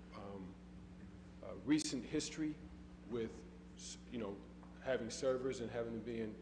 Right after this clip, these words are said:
um, uh, uh,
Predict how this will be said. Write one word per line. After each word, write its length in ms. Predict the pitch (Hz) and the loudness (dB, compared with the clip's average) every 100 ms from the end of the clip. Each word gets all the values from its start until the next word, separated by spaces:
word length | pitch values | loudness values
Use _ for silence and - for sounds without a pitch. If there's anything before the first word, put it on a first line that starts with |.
| - - - - 104 | -10 -12 -12 -6 -2
um, 260 | 101 98 95 - - - - - - - - - | -2 -2 -6 -8 -12 -12 -12 -12 -12 -12 -12 -10
uh, 100 | - 52 - - - - - - - - - - - | -8 -8 -8 -10 -12 -12 -12 -12 -12 -12 -12 -12 -12
uh, 60 | - | -10